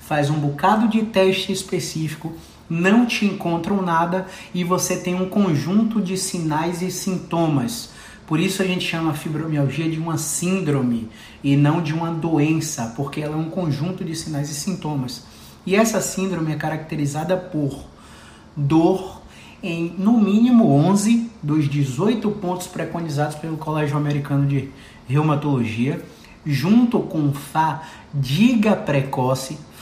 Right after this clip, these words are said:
fadiga precoce, privação de sono, sono não reparador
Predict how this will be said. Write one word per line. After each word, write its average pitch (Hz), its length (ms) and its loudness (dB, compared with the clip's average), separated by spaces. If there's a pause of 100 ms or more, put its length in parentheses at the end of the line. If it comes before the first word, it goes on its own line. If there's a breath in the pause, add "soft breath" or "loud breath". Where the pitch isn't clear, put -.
fadiga 127 460 -4
precoce, - 640 -4 (680 loud breath)
privação 208 840 4
de 196 120 4
sono, 160 500 -4
sono 160 460 -4
não 156 180 -2
reparador 143 800 -2